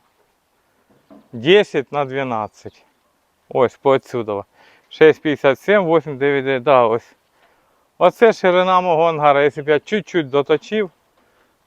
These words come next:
Примір, ну, мені не треба дотачувати, в мене тут другі плани по цьому іменно апендицитику.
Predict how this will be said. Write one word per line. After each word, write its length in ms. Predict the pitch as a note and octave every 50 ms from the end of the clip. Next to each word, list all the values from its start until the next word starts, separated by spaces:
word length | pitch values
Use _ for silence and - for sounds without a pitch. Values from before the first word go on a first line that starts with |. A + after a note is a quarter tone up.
| _
Примір, 280 | - D#3+ E3+ E3 D#3+ D3
ну, 140 | D#3+ F#3 G3+
мені 200 | G#3+ A3 A3+ A#3
не 160 | A#3+ A#3+ A#3
треба 320 | A3+ A3 F#3+ D#3 D3+ D#3+
дотачувати, 540 | D3+ D3 E3+ E3 - A3+ G#3+ - - F#3+ D#3
в 40 | F3+
мене 160 | F#3 F#3 F3+
тут 200 | D#3 - F#3+ E3
другі 340 | D3+ F3+ F#3+ F#3 E3+ G3 G3
плани 440 | - - E3+ F3 E3+ D3+ C#3 B2+ A#2+
по 180 | - C#3 C#3
цьому 320 | B2 _ - D3 C#3 C3 A#2+ _ _ _ _ _ _ _ _ _ _ -
іменно 540 | C#3 C#3 C#3 C#3+ C#3 C#3 C3+ C3+ C3 B2 G#2+ B2
апендицитику. 960 | C#3 - - C#3+ C3 C3 D3 C3+ - - C3 A#2+ - - A2+ - - G#2+